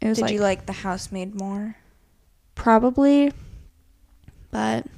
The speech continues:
Speaker 1: it was, like, still a good twist. I didn't feel, like, cheated out of, like, an ending I either didn't see coming, like, where it was, like,
Speaker 2: Mm-hmm.
Speaker 1: unfair, you know? And, like, "Oh, how would I have ever seen that?" Like, a thriller has to be the perfect blend of, like, you could have seen it, like, you're trying to piece it together.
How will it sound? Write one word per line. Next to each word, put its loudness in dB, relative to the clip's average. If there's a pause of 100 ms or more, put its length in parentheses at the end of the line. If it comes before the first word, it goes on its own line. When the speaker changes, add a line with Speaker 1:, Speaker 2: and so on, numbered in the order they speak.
(140)
Speaker 1:
it -10
was, -2
like, -2
still -4
a 0
good -2
twist. -4
I 0
didn't -4
feel, -4
like, -6
cheated -2
out -2
of, -8
like, -6 (640)
an 0
ending 0
I 0
either 0
didn't -2
see -10
coming, -2
like, -6
where 0
it 0
was, 0
like, 0
Speaker 2:
Mm-hmm. 0
Speaker 1:
unfair, 0
you 0
know? 2
And, -2
like, -4
"Oh, -2
how -4
would -4
I -2
have -4
ever -4
seen -4
that?" -2 (360)
Like, -4
a 2
thriller 0
has -2
to -2
be 0
the -4
perfect -2
blend -4
of, -10
like, -4 (580)
you 0
could -2
have -2
seen -4
it, -4
like, -6
you're -4
trying -8
to -12
piece -8
it -8
together. 0